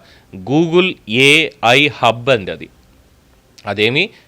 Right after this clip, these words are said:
ఒక, ఒక బిల్డింగ్ అదాని వాళ్ళు కట్టారు, Google వాళ్ళు వాడుకుంటారు కాదు.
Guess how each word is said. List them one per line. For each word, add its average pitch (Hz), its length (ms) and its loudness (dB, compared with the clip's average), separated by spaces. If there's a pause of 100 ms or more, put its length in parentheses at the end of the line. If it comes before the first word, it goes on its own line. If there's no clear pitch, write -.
(200)
ఒక, 98 160 -6
ఒక 98 340 -2
బిల్డింగ్ 123 480 -2
అదాని 123 500 0
వాళ్ళు 120 240 0
కట్టారు, 120 440 0
Google 117 320 -4
వాళ్ళు 120 160 0
వాడుకుంటారు 107 600 -2
కాదు. 85 280 -14